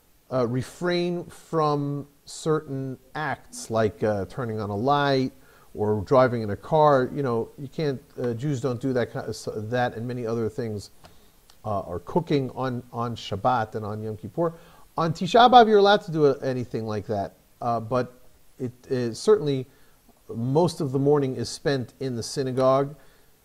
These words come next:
saying the, uh, special prayers that have been, uh, that have been written over the, the generations,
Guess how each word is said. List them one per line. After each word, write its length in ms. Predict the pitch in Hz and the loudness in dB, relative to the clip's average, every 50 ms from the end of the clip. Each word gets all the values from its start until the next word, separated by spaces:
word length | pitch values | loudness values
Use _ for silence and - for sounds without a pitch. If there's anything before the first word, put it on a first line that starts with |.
| _ _ _ | _ _ _
saying 720 | - - - - 147 139 135 135 131 131 131 127 113 104 | -16 -8 0 4 6 6 6 4 2 0 -2 -4 -4 -2
the, 340 | 113 117 117 113 110 117 117 | -2 0 0 0 0 0 0
uh, 200 | 113 113 107 107 | 0 0 -2 -2
special 380 | - - - 143 123 - 131 | -4 -2 -2 -2 -2 -2 -8
prayers 580 | 117 - - 160 151 151 135 117 107 95 85 - | -10 -2 0 2 6 6 6 4 4 -2 -4 -4
that 140 | 117 104 95 | -6 -4 -4
have 320 | 107 117 113 107 98 92 - - 104 98 | -4 -4 -4 -4 -6 -10 -14 -14 -8 -4
been, 480 | - 113 117 113 110 110 107 107 98 - - _ _ _ _ _ - - _ _ _ _ - | -4 -2 -2 -2 -4 -6 -6 -8 -10 -12 -16 _ _ _ _ _ -20 -20 _ _ _ _ -6
uh, 40 | 87 110 110 107 107 104 101 98 98 95 - - | -2 0 0 2 2 0 0 0 -2 -4 -6 -6
that 220 | 104 98 92 95 - - | -4 -2 -2 -2 -4 -4
have 220 | - 110 104 101 | -4 -4 -4 -4
been 160 | 113 107 107 | -6 -4 0
written 380 | 110 135 165 156 139 117 101 101 - _ _ | 0 0 0 0 -4 -8 -10 -12 -16 _ _
over 340 | 110 117 120 110 117 117 113 | -4 -2 -2 -2 -4 -4 -4
the, 400 | 98 107 107 104 104 104 101 85 90 | -2 -2 0 0 0 -2 -4 -6 -8
the 80 | 95 | -10
generations, 920 | 92 - 131 117 110 107 107 110 110 - - 127 131 147 151 - - - | -4 -2 -2 0 2 2 0 0 0 -4 -8 -8 -8 -8 -8 -10 -14 -16